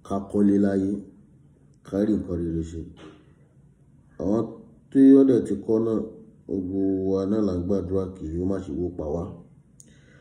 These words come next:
Àwọn tó ń ti kọ́ náà, gbogbo wa là ń gbàdúrà kí àwa náà kọ́lé ayọ̀, k'Ọlọ́run kó kọ́lé ayọ̀ fún gbogbo wa. Now,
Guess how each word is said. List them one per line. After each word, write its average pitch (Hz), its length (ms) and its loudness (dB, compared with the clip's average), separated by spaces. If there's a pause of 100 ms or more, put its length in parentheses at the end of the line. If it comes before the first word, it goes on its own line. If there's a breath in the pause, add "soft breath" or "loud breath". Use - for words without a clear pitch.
(580 soft breath)
Àwọn 90 300 -4
tó 113 100 0
ń 104 140 0
ti 101 120 -6
kọ́ 85 220 -6
náà, 90 120 -4
gbogbo 85 200 -4
wa 87 100 -2
là 80 120 -4
ń 78 80 -8
gbàdúrà 90 480 -6
kí - 140 -16 (800)
àwa 87 240 -8
náà 98 180 -2
kọ́lé 85 320 -4
ayọ̀, 80 220 -4
k'Ọlọ́run 92 340 0
kó 90 120 -2
kọ́lé 85 220 -4
ayọ̀ 80 160 -4
fún 78 160 -8
gbogbo 78 180 -6
wa. 76 120 -6 (1800 soft breath)
Now, 131 260 6